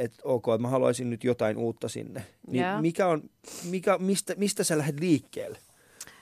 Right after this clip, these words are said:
Speaker 1: Mikä on
Speaker 2: Ö,
Speaker 1: ensimmäinen asia, sä teet?
Speaker 2: Öö,
Speaker 1: Rahoitushakemus on totta kai yksi.
Speaker 2: No niin, no, mulle tuli myös yksi kysymys
Speaker 1: Niin.
Speaker 2: sulle mieleen
Speaker 1: Joo.
Speaker 2: tossa. Saanko kysyä sen?
Speaker 1: Tietenkin saa. Tämä on
Speaker 2: Niin,
Speaker 1: henkilökeskustelu.
Speaker 2: tavallaan, <laughs> että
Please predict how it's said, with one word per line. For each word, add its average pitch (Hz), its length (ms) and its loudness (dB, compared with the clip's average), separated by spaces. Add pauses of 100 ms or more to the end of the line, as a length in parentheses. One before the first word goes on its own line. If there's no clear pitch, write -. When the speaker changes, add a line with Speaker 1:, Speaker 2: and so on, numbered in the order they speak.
(200)
Speaker 1:
Mikä 151 180 2
on 170 60 10
Speaker 2:
Ö, - 20 10
Speaker 1:
ensimmäinen 143 340 4
asia, 139 180 2
sä - 120 -6
teet? - 360 0 (560)
Speaker 2:
Öö, 196 220 2
Speaker 1:
Rahoitushakemus 147 720 6
on 123 80 -4
totta 120 240 -2
kai 104 220 2
yksi. 202 300 4
Speaker 2:
No 226 140 8 (160)
niin, 240 340 4
no, 220 220 6 (600)
mulle 277 260 4
tuli 277 220 0
myös 247 180 2
yksi 240 200 -2
kysymys 208 400 -2
Speaker 1:
Niin. 165 120 10
Speaker 2:
sulle 170 180 4
mieleen 156 360 2
Speaker 1:
Joo. 139 120 8
Speaker 2:
tossa. 247 300 2 (360)
Saanko 247 280 4
kysyä 151 240 -6
sen? 233 280 -4 (1200)
Speaker 1:
Tietenkin 123 420 2
saa. 110 140 2
Tämä 147 220 6
on 160 80 10
Speaker 2:
Niin, 175 120 10
Speaker 1:
henkilökeskustelu. 269 720 10
Speaker 2:
tavallaan, 247 300 8
<laughs> - 20 6
että - 200 4